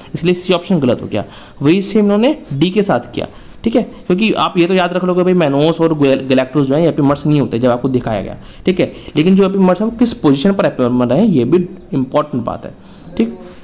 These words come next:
डी galactose और डी ग्लूकोज epimers हैं, बिल्कुल है। किस position पर? सी फ़ाइव नहीं, सी फ़ोर position पर ये epimers होते हैं, तो इसलिए डी option भी गलत हो गया। तो हमारी दो statement सही आई, ए and B, ठीक है, option number वन, ये क-,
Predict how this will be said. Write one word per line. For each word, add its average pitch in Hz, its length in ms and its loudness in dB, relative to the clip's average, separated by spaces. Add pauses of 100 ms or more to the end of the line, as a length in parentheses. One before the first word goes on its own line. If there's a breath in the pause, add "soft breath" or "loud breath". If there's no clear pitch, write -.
(300 loud breath)
डी 143 200 0
galactose 175 440 0
और 170 100 2
डी 170 80 4
ग्लूकोज 156 340 2
epimers 147 420 0
हैं, 170 80 2
बिल्कुल 143 260 0
है। 202 140 2 (560 loud breath)
किस 202 140 2
position 196 340 2
पर? 285 60 2
सी 196 300 -2
फ़ाइव 123 360 -2
नहीं, 123 280 2
सी 202 260 -4
फ़ोर 196 280 0
position 165 360 0
पर 147 180 -2
ये 208 260 0 (340 loud breath)
epimers 143 440 0
होते 101 180 -8
हैं, 95 80 -6
तो 120 100 0
इसलिए 156 260 0
डी 135 180 2
option 135 260 0
भी 214 80 2
गलत 139 240 0
हो 92 60 -8
गया। - 180 -10 (340 loud breath)
तो 143 80 0
हमारी 135 260 0 (140)
दो 147 220 0
statement 165 400 0
सही 127 280 0
आई, 233 180 2 (140)
ए 139 180 2
and 123 180 -2
B, - 480 -18
ठीक 196 100 0
है, 262 200 -2 (640)
option - 220 -4
number 165 200 0
वन, 95 220 -4
ये 131 140 2 (280)
क-, - 80 -10